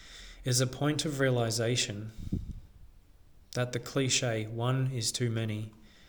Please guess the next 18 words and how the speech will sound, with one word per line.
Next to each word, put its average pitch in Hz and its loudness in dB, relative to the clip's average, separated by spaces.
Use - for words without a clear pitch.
and 113 0
a 113 -2
thousand 120 2
is 110 2
not 110 2
enough." 101 -4
We 131 0
come 160 2
to 185 -2
the 190 6
realization 113 2
that - -4
moderation 120 4
does 107 0
not 127 4
exist 107 2
for 104 -2
us - 0